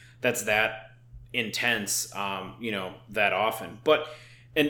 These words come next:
and I can't speak to that because I haven't played yet, but if it's as good as everybody says it is, I mean, I think about other games, like,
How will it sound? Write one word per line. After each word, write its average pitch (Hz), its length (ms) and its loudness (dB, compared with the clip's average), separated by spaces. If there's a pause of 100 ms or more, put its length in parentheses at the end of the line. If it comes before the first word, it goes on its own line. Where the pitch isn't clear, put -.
and 147 120 6
I 147 120 8
can't 147 280 0
speak 131 340 -4
to 139 80 0
that 135 240 0
because 120 300 0
I 107 140 4
haven't 113 260 0
played 107 300 -2
yet, 123 260 0
but 123 120 2
if 120 140 0
it's 160 140 0
as 123 140 -2
good 127 240 2
as 117 120 0
everybody 110 380 0
says 117 300 0
it 104 80 0
is, 98 180 -2
I 104 100 -2
mean, 117 280 -2 (540)
I 123 100 6
think 143 200 4
about 120 220 4
other 113 220 4
games, 101 400 0
like, 104 280 -2